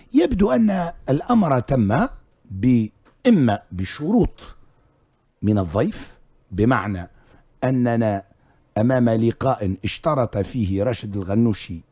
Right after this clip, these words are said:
ألا يكون أو لا، ألا تكون التغطية الإعلامية كما سبق أن كانت تكون، يعني، في القصر، وقت اللي كان رئيس الجمهورية يقابل ضيوفه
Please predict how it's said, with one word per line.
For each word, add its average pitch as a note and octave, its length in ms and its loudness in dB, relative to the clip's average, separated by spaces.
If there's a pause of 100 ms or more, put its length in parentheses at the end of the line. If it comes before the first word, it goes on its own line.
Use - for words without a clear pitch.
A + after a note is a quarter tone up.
(240)
ألا C#3 360 2
يكون C3+ 640 -2 (540)
أو F2+ 120 -4
لا، A#2 220 -2
ألا A#2 180 0
تكون B2+ 380 -4
التغطية A2+ 600 -4
الإعلامية A2+ 760 -4
كما D3 380 -2
سبق - 600 -4
أن A2 160 -4
كانت C3 380 -2 (100)
تكون، G#2+ 420 -2 (380)
يعني، F#2+ 260 0
في - 100 -8
القصر، C#3+ 400 -2 (300)
وقت - 200 -14
اللي G2 140 -4
كان G#2+ 300 0
رئيس A2 360 -4
الجمهورية G2 560 -2
يقابل A2+ 520 -2
ضيوفه A2 600 -2